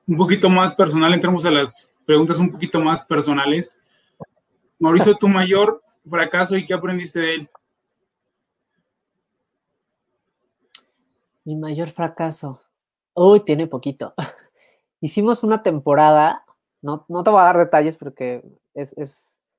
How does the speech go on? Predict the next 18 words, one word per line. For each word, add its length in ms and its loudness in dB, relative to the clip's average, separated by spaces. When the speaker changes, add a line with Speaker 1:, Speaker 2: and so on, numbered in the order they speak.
Speaker 2:
son 240 0
amigos, 540 -2
pero 280 0
hicimos 380 -12
una 160 -8
temporada 640 -4
de 360 -10
una 380 -10
obra 540 -4
que 100 0
a 100 0
mí 180 0
en 100 2
lo 80 0
personal 300 -8
me 80 -8
gustó 220 -10
mucho. 460 -8